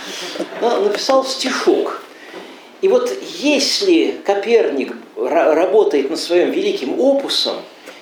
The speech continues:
не включит ли он в качестве эпиграфа этот стишок?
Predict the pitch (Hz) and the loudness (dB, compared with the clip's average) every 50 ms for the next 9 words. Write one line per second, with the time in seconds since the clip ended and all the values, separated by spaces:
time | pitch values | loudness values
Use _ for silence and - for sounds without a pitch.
0 | - - - 185 233 - 247 254 262 277 269 - - 320 330 330 262 262 254 247 | -16 -4 -2 -2 0 0 -2 0 0 0 2 2 2 2 2 2 4 4 4 4
1 | 240 240 247 254 247 240 240 - - - - - 202 220 220 208 202 202 202 214 | 4 2 2 2 2 2 0 -2 -2 -2 -4 -2 2 6 6 8 8 6 4 2
2 | 202 - 277 294 285 - 226 190 170 - - 165 - 220 233 226 - - - - | 0 0 0 0 2 4 4 4 2 2 0 2 2 2 2 2 -2 -4 -6 -8
3 | - - 240 247 - - - - 240 185 - - - - - | -8 -8 -8 -8 -8 -8 0 2 2 2 2 0 -2 -8 -12